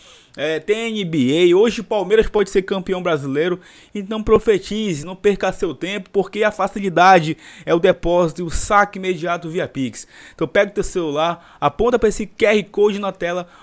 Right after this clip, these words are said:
ou acessa o primeiro comentário fixado e faça a sua profecia com a Bet dos brasileiros, a Bet Nacional. E também um recadinho aqui da Monte Estética Automotiva, você que quer lavar seu carro,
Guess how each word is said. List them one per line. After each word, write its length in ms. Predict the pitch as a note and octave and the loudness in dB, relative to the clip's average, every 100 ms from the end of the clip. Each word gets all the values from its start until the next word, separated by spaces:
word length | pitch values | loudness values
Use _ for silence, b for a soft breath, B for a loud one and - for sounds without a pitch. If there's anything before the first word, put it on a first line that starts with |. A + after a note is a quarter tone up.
| b | b
ou 160 | F3 F#3+ | 0 2
acessa 480 | - - F3+ F3+ | 0 -2 -2 -4
o 20 | - | -8
primeiro 300 | D#3+ F3+ F3+ | -10 -10 -6
comentário 500 | - A3 G3+ F#3+ F#3 | -4 -4 -4 -8 -8
fixado 640 | F#3 - - E3 D#3+ D#3 b b b | -10 -12 -4 -2 -2 -6 b b b
e 80 | E3 | -6
faça 500 | - D#3+ D#3 D#3+ D3 b b - | -2 -2 -2 -4 -8 b b -10
a 80 | |
sua 100 | C#3 | -8
profecia 540 | B2 D#3+ D3+ B2 D#3+ D3 | -6 -6 -6 -6 -6 -4
com 100 | D#3+ | -4
a 80 | B2 | -2
Bet 480 | C3 C3 - C3+ - B B B | -2 -2 -2 -6 -6 B B B
dos 240 | B2 F#3+ F3+ | 4 4 6
brasileiros, 640 | F#3+ F3 E3+ E3 E3+ - - | 2 2 0 -2 -4 -4 0
a 100 | G#3+ | 2
Bet 540 | C#3+ C#3+ C3+ D#3 C3+ b b | 4 2 2 -6 -10 b b
Nacional. 680 | D3 D#3+ B3 A#3+ A#3+ D#3 - B B | -6 -2 2 6 6 6 4 B B
E 100 | - | 4
também 240 | F4 D4 | 6 8
um 40 | |
recadinho 440 | D4 C#4 A#3+ F#3+ A#3+ | 6 6 4 4 -2
aqui 240 | - A#3 | -2 -2
da 160 | A3+ A#3 | 4 4
Monte 600 | D#3+ G#3 B3+ B3+ - - | 2 -4 -4 -4 -8 -8
Estética 500 | F#3+ - F#3 F3+ - | -10 -2 -2 -2 -4
Automotiva, 460 | F#3+ A3 G#3+ G3+ F#3+ | -4 -2 -2 -2 -4
você 280 | E3 - | -4 -4
que 60 | - | -4
quer 140 | - F3 | -4 -2
lavar 300 | D#3 D3 D3 | 0 0 0
seu 180 | B2+ | -4
carro, 460 | F#2+ C#3+ D3+ C3+ | -2 2 4 2